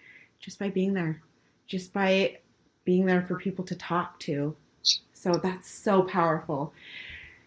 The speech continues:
And then that is a balance, though, too, because sometimes that can be a slippery slope. You want to be there for people, but sometimes that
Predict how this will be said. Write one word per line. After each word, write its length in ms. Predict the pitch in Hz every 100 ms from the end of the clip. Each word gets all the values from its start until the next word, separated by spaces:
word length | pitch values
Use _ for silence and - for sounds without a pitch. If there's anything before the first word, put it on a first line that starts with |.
| _ _
And 140 | - 269
then 100 | 285
that 160 | 294
is 120 | 311 311
a 40 |
balance, 380 | 269 233 208 196
though, 160 | 214
too, 460 | 190 - 277 202 175 _ _ _ -
because 400 | 226 240 214 -
sometimes 380 | 240 226 226 220
that 140 | 190
can 120 | 226
be 80 | 220
a 40 | 202
slippery 380 | - 214 202
slope. 340 | 196 - 208 202
You 120 | 196
want 580 | 190 185 196 - - - -
to 100 | 214
be 120 | 185
there 140 | 190 185
for 140 | 185
people, 560 | 185 - 180 170 165 170 _ _ _ _ _ _ _ _
but 140 | 196 -
sometimes 680 | - 185 180 190 180 180 180
that 500 | 185 160 - -